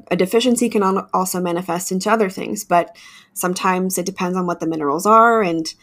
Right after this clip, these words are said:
the state of the person. So everyone's really unique and bio-individual, and you can't really predict exactly how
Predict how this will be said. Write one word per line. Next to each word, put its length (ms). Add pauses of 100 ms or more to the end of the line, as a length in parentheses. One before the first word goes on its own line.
(280)
the 420
state 260
of 80
the 60
person. 480
So 120
everyone's 560
really 240
unique 380
and 160 (220)
bio-individual, 1000 (340)
and 520 (360)
you 200
can't 280
really 200
predict 640 (300)
exactly 600
how 580